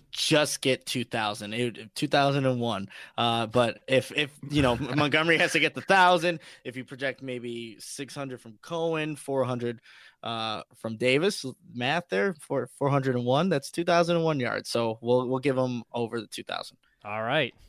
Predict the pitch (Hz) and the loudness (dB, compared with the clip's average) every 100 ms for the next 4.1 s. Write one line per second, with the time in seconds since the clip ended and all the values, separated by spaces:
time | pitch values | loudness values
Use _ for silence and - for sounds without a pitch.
0 | _ _ - 143 180 208 214 180 160 156 | _ _ -4 -2 0 -2 -4 -6 -6 -4
1 | 151 156 147 143 - - 190 - 202 180 | -6 -4 -6 -8 -12 -12 -12 -12 -12 -10
2 | 143 151 147 127 - 202 208 151 117 95 | -6 -6 -6 -10 -6 -8 -6 -6 -8 -10
3 | 92 113 107 101 101 98 92 90 - - | -16 -14 -12 -12 -14 -16 -16 -16 -16 -20